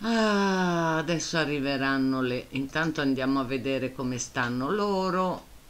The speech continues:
Il piccolo sembra che stia bene, deve far pipì.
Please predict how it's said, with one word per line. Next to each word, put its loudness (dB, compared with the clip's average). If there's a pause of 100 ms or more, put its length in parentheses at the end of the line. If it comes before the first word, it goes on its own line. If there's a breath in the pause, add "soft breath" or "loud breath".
(100)
Il -2
piccolo 0
sembra -2
che -4
stia -2
bene, 0
deve -2
far -6
pipì. -4